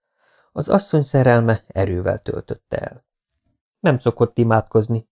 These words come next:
de most halkan köszönetet mondott a teremtőnek, mielőtt álomba merült volna.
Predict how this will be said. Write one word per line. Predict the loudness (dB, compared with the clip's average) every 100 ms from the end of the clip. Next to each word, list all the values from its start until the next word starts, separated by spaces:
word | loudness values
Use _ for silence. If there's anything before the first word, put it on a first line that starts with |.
| _
de | 0
most | 0 -2
halkan | -2 0 -2 -4
köszönetet | -6 -6 -6 -4 -4 -6
mondott | -6 -6 -6 -4
a | -4
teremtőnek, | -2 -2 -4 -4 -4 -6 -6
mielőtt | -4 -4 -4 -4
álomba | -4 -4 -6 -8
merült | -6 -8 -10 -12
volna. | -12 -12 -16